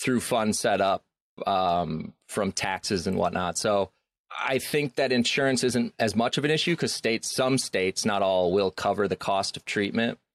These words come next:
But I wish insurance companies would hop on and realize that people need treatment for gambling and that they should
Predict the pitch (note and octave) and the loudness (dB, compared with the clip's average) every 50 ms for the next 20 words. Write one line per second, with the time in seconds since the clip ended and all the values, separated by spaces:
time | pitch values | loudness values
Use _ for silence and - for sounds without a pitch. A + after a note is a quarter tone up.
0 | _ _ _ _ _ _ _ _ - C3 C3 C3 A#2+ A2+ B2 D3+ G3+ - - - | _ _ _ _ _ _ _ _ -2 0 2 2 2 2 2 2 2 2 0 0
1 | D3 - - C3+ B2 A#2 - - A#2+ A2 A#2 A2+ G#2+ G#2+ G#2+ G2 G2+ G2+ G2 - | 0 0 0 0 0 0 -2 -2 -2 0 0 -2 0 0 0 0 0 0 0 0
2 | G#2 G#2 G2+ G#2 G2+ G2+ G#2 G#2 G#2+ G2 F#2+ F#2 G2+ - - A#2 - - G#2 G2 | 0 0 0 2 2 2 2 2 2 2 2 0 0 0 -2 -4 -2 0 0 0
3 | G#2 G2+ F2+ - - - G#2+ G2+ G2+ G#2 G2 - G#2+ F#2+ F2+ E2 G2 G2+ A2+ A#2 | 0 -2 -2 -4 -4 -4 -2 -2 -4 -4 -4 -4 -4 -4 -4 -2 -2 -2 0 0
4 | A2 G2 F#2+ F#2 F2 F2+ F2+ F#2 F2+ - - F#2+ F#2+ F2+ F2+ F2 E2+ - G2 F#2+ | 0 0 0 0 0 -2 -2 -4 -4 -4 -4 -4 -2 -2 -2 -2 -2 0 -2 -2
5 | - - F2+ E2 | -2 -4 -6 -8